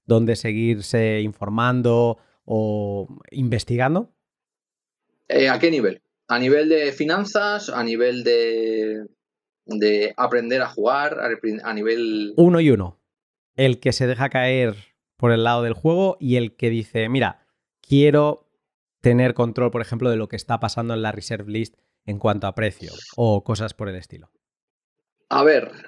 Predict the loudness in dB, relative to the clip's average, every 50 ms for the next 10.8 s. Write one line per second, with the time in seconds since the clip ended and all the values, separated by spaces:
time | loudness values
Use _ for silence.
0 | _ _ _ _ _ 0 2 4 4 4 4 2 0 0 -2 -2 -2 -2 -2 -4
1 | -4 -6 -8 _ 0 2 2 2 2 0 -2 -2 -2 -2 -2 -2 -2 -4 -6 _
2 | 2 2 2 2 2 -2 0 0 0 0 0 -4 -4 -8 -4 -4 -4 -4 -4 -6
3 | -10 -10 -10 -14 -20 -20 _ _ _ _ _ _ _ _ _ _ _ _ _ _
4 | _ _ _ _ -6 -4 0 2 2 0 0 -2 -4 -4 -4 -4 -6 -4 -2 -2
5 | -2 0 0 2 2 2 2 0 -2 -2 0 0 0 0 -4 -6 -4 -4 -4 -4
6 | -4 -6 -6 -4 -4 -4 -4 -4 -6 -6 -8 -8 -8 -8 -4 -2 -2 0 0 -2
7 | -4 -2 -4 -4 -4 -4 -4 -4 -2 -2 -2 -4 -4 -6 -2 -2 0 0 0 0
8 | 0 -2 -2 -4 -4 -6 -6 -8 -8 -10 -12 -14 _ _ _ _ _ _ -20 -20
9 | -18 -14 -12 -10 -4 -4 -6 -6 -6 -14 -16 _ -12 -8 -6 -6 -6 -8 -12 _
10 | _ _ _ _ _ -4 -2 0 0 0 -2 -4 -6 -6 -6 -8